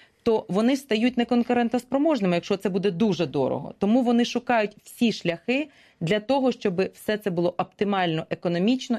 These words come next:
і ефективно. Іншого шляху, на жаль, е, в світі поки що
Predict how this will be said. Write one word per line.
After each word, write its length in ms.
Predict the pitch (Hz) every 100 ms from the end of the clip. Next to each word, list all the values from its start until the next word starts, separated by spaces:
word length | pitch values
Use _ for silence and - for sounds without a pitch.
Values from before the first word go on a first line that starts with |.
| -
і 160 | 220 -
ефективно. 640 | 190 185 - 165 147 143 - - -
Іншого 400 | 247 254 262 240
шляху, 380 | - 185 202 226
на 140 | 180
жаль, 260 | 175 185 190 _ _ -
е, 260 | 170 156 151
в 60 |
світі 360 | - 202 208 175
поки 280 | 180 175 180
що 400 | - 165 160